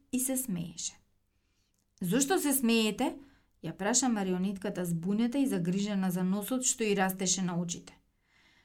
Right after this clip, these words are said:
"Се смеам за лагата што ја кажа." "Е, како знаете дека кажа лага?" "Лагите, дете мое, веднаш се препознаваат, затоа што ги има два вида. Има лаги со кратки нозе и лаги со долг нос.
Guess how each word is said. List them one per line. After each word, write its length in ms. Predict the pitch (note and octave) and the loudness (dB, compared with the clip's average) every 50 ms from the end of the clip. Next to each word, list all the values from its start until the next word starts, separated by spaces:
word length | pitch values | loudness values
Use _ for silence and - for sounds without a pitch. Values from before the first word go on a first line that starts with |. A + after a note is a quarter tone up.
| _ _ _ - | _ _ _ -12
"Се 240 | - - - A3 G3+ | -8 -4 -2 0 0
смеам 540 | E3+ - - - G3+ A3 A#3+ B3 A#3+ A#3 A3 | 0 0 0 2 4 6 8 8 8 6 6
за 160 | F#3 G#3 G3+ | 4 2 2
лагата 480 | G3+ F#3+ G3+ A3 A3 A#3+ A3+ A3+ G#3 | 4 6 6 6 6 4 2 2 0
што 160 | G3+ G3+ G3+ G3+ | -2 -2 0 0
ја 200 | F#3+ F3+ F3 F3 | 0 0 0 0
кажа." 340 | F#3+ F3+ F3+ F3 F3 F3 E3+ E3+ - - _ _ _ _ _ _ _ _ _ - | 0 0 0 0 -2 -4 -6 -8 -10 -18 _ _ _ _ _ _ _ _ _ -4
"Е, 100 | F#3 F#3 | -4 -4
како 280 | F#3 G#3+ C#4 C4+ C4 C#4 | 0 0 0 2 4 6
знаете 380 | B3+ C4+ C4+ C4+ C4 B3+ C4+ B3+ | 8 8 8 8 6 4 2 4
дека 300 | B3+ B3+ B3+ B3+ B3 B3+ | 4 4 4 2 2 4
кажа 300 | B3+ B3 A#3+ A#3+ A#3+ A#3 A#3 A#3 | 4 4 4 4 2 0 0 4
лага?" 420 | A3+ A#3 A3+ A3+ A3+ A#3+ B3+ B3+ - - _ _ _ _ _ _ _ _ _ _ _ _ _ _ - - _ - | 6 6 6 6 4 0 -4 -4 -10 -16 _ _ _ _ _ _ _ _ _ _ _ _ _ _ -20 -20 _ -6
"Лагите, 540 | F#3+ F#3+ F#3+ G3+ G#3+ G#3 A#3+ B3+ B3 A#3+ G#3+ | -2 2 2 2 4 4 2 2 4 2 2
дете 280 | F#3 A3 A3+ A#3 B3 | 4 2 2 2 2
мое, 460 | A3+ A3 G#3+ A3+ A#3 A#3+ A#3 A3+ - - | 2 4 4 4 4 4 4 4 2 0
веднаш 460 | F#3 F3 F3 G3+ G3+ G3 G#3 A3+ A#3 | -2 2 4 4 4 6 4 2 0
се 180 | A#3 - C#4 C#4 | 0 0 -2 -2
препознаваат, 840 | C#4 C4+ C#4+ C4+ C#4 C4+ C4+ C4+ C#4 C#4 C4+ B3+ A3+ G3+ F#3+ F3+ F3+ | 0 -2 0 0 0 2 4 6 6 6 8 8 6 6 4 2 2
затоа 340 | G#3+ A#3 A#3 - B3+ B3+ | -2 -2 0 2 2 2
што 180 | B3 B3+ - A#3 | 2 2 0 0
ги 160 | G3 F#3 G#3 | 2 2 2
има 200 | A3+ A#3 B3+ C4 B3 | 4 4 4 2 2
два 300 | A#3 G3 G#3 G#3+ G#3 G3 | 0 2 4 4 4 6
вида. 300 | F#3 F3+ E3+ E3+ - - - - _ _ _ _ _ _ _ _ _ _ _ - | 4 2 2 0 -2 -8 -12 -18 _ _ _ _ _ _ _ _ _ _ _ -2
Има 240 | C#4+ D4 C#4+ C4+ C4 | 2 4 6 8 8
лаги 360 | B3+ A#3+ B3 A#3+ A3+ A3 A3 | 8 8 8 8 6 4 -2
со 160 | - - F#3 F3 | 0 0 -2 0
кратки 400 | F3 F#3 F#3 F#3 F#3 - - A3+ | 2 2 2 2 0 0 2 4
нозе 520 | A#3 B3 B3+ C4 B3+ D4+ D#4+ D#4+ D4+ - - | 6 6 6 6 4 4 4 4 2 2 2
и 280 | - C4 C4+ C4+ C4+ C4+ | 0 2 2 4 4 4
лаги 520 | C4 B3+ A#3 A3 G#3 G#3+ G#3+ G#3 C4 D4 | 4 6 6 8 6 6 6 4 2 2
со 160 | C#4+ - D#4+ | 2 2 0
долг 440 | C#4 A#3+ G#3+ B3 A#3 A#3+ C4 C4+ - | 2 4 8 8 10 10 8 6 4
нос. 500 | B3+ C#4 D4+ E4 D4+ - - - - - | 4 4 4 4 4 2 0 -4 -8 -12